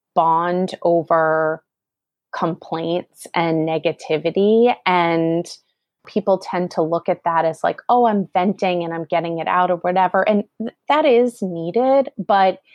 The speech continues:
if you are never addressing the issue directly with a person, and then you're, like,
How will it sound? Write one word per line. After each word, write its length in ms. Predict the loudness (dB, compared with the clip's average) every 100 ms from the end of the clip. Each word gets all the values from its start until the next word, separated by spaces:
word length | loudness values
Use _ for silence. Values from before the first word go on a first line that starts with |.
| _ -6
if 200 | -6 -2
you 260 | 0 2
are 160 | 2 0
never 840 | -2 0 0 0 0 0 0 0 -2
addressing 680 | -4 -2 -2 -2 -6 -4
the 140 | -4 -4
issue 360 | -6 -4 0 0
directly 640 | 0 -2 -2 -4 -2 -2
with 260 | 0 -2 -2
a 60 | -6
person, 720 | -4 -2 -2 0 0 0 -2 -4 _ _ -2
and 180 | 0
then 220 | 0 0 2
you're, 280 | 2 0 0
like, 260 | -2 -2